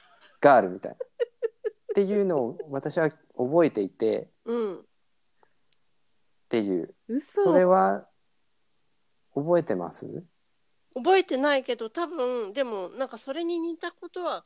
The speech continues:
Speaker 3: 考えたりしてたんで。
Speaker 1: え、
Speaker 2: うんうん。
Speaker 1: ちなみに何それ？
Speaker 3: なんだ、何でした？
Speaker 2: いや、本当にあれですよ。例えば可愛いオブジェとか、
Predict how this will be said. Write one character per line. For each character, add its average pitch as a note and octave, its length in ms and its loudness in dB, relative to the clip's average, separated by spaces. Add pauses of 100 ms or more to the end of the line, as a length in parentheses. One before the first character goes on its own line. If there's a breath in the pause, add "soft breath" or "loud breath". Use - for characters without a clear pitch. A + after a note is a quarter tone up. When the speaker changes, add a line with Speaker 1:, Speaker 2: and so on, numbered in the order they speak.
Speaker 3:
考 B3+ 340 -10
え C4 100 -8
た F#3+ 180 -16
り F3+ 120 -18
し - 120 -20
て A#3+ 120 -14
た G3+ 180 -12
ん D#3+ 140 -14
で。 E3 280 -8 (120)
Speaker 1:
え、 C#4 140 0
Speaker 2:
う B3+ 80 -4
ん A#3 60 0
う A3+ 40 2
ん。 - 20 0
Speaker 1:
ち - 20 0
な D4 120 2
み E4+ 100 2
に D#4 120 -2
何 D4+ 260 -2
そ G3+ 180 -10
れ？ D#3+ 300 -12 (1160)
Speaker 3:
な C#4+ 140 4
ん C#4+ 80 0
だ、 G#3 160 -2 (340)
何 D#4 200 4
で A3 100 -8
し - 100 -18
た？ - 300 -20 (500)
Speaker 2:
い G3 60 4
や、 A3+ 100 2 (120)
本 G3+ 240 4
当 G#3 80 6
に G3 60 6
あ D3 100 4
れ E3 80 6
で F3+ 100 2
す D#3+ 60 -2
よ。 A2 80 0 (180)
例 C#3 80 4
え - 20 2
ば A2 120 0
可 - 280 0
愛 C#3+ 360 4
い - 100 -10
オ C#3 140 6
ブ B2+ 120 0
ジ G2+ 120 0
ェ - 40 0
と - 140 -8
か、 - 180 -4